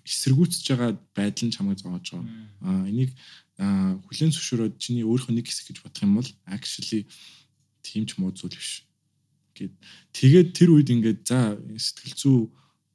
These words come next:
Speaker 1: миний сэтгэл зүй ингээд жоохон докторгүй байсан, өөрийнхөө бас бие махбодыг жоохон докторгүй байсан, тэл холбоотой юм гэж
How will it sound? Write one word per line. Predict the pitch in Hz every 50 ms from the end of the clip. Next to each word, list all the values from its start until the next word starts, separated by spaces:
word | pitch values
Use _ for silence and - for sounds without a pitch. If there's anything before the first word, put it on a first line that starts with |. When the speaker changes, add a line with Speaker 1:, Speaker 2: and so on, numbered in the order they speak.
| _ -
Speaker 1:
миний | 117 113 123 139 143
сэтгэл | 135 - - 123 110
зүй | - - 117 113 110
ингээд | 107 101 98 101 95 -
жоохон | 104 95 - 104 101
докторгүй | 98 - - - - 107 107 107 107 101
байсан, | 98 - - 107 104 95 - -
өөрийнхөө | - 101 110 120 127 - - 107 101 - _ _ - _ _ _ _ -
бас | - - -
бие | 117 120
махбодыг | 113 104 - - 104 95 - 98 -
жоохон | - 101 95 -
докторгүй | - - - - 101 101 98
байсан, | 95 - - - 101
тэл | - - 104 -
холбоотой | - - - - - - -
юм | 95 95 98
гэж | 104 -